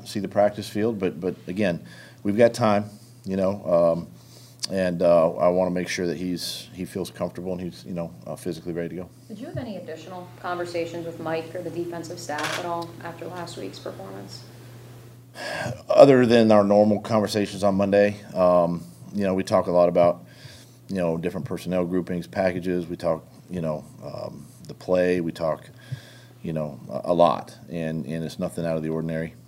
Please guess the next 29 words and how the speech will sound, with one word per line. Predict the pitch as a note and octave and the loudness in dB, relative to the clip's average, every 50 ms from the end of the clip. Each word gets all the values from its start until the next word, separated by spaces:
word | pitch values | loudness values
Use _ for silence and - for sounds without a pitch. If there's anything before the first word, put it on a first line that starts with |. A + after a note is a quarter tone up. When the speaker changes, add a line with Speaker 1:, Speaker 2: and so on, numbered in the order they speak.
| - - - | -20 -16 -12
Speaker 1:
you | F2 D#2+ | -10 -10
know, | D#2 D2+ | -10 -10
to | - D#2 | -10 -10
have | D#2+ D#2+ | -10 -8
those | D2+ D#2 - | -10 -10 -12
conversations | - - E2 D#2+ D#2 - - E2 D#2+ D2+ - F2 E2+ D#2+ D#2+ | -10 -10 -10 -10 -8 -8 -6 -6 -6 -6 -6 -8 -8 -6 -6
and, | E2 D#2 D2+ - - - - - - - - - - - - - | -8 -8 -10 -12 -16 -18 -18 -18 -20 -20 -20 -20 -20 -20 -20 -14
and, | - E2 D#2+ D#2+ D#2 D#2 D#2 | -12 -10 -8 -8 -8 -6 -6
uh, | D#2 D#2 D2+ D2 | -6 -6 -6 -6
just | D2 D#2+ E2 D#2 | -6 -8 -10 -10
to | - - | -10 -12
kinda | - E2 D#2+ D#2 D2 | -10 -8 -8 -8 -6
see, | - - - F2+ E2+ E2+ D#2+ D#2 D#2 - - - - - - - - - - - - - | -6 -6 -4 -4 -2 -2 -4 -4 -8 -10 -18 -20 -20 -20 -20 -20 -20 -20 -16 -16 -12 -8
one, | E2 F2 F2+ F2+ E2+ E2 D2 | -4 -2 0 0 0 -2 -4
how | - E2+ E2 E2 | -4 -2 -2 -2
they | D#2 E2+ E2+ | -2 -2 -4
felt | E2 - - F2+ F2 E2+ F2 F2 - - - - - - | -4 -4 -2 0 2 2 0 -2 -6 -20 -20 -20 -20 -14
versus | E2 D#2+ D#2 - - D#2+ - | -12 -10 -10 -10 -12 -14 -10
how | D#2+ D#2 D#2 | -6 -4 -2
I | E2 E2 | -2 -2
felt, | D#2+ - F2 E2+ E2+ E2 - - - - - - - - - | -2 -2 0 0 0 0 -4 -12 -20 -20 -20 -20 -20 -20 -16
and | D#2+ D#2+ D#2 | -14 -10 -8
bring | F2 E2+ E2 | -8 -6 -4
that | E2 D#2+ D#2 | -4 -4 -4
all | D#2 D#2+ | -4 -4
together, | D2+ D2 D2 E2 E2 E2 F#2+ G2 F#2 | -6 -6 -6 -4 -4 -2 -2 -2 -2
and, | E2 D#2+ D#2 - - - - - - - - - - - - - C#2+ | -2 -4 -6 -10 -14 -20 -20 -20 -20 -20 -20 -20 -20 -20 -18 -14 -10
and, | D#2 D#2 D#2 D2+ D2+ D#2 D#2+ | -8 -8 -6 -6 -6 -6 -4
um, | D#2+ D#2 D#2+ D#2 D#2 D#2 D2+ | -2 -2 -2 -2 -2 -4 -6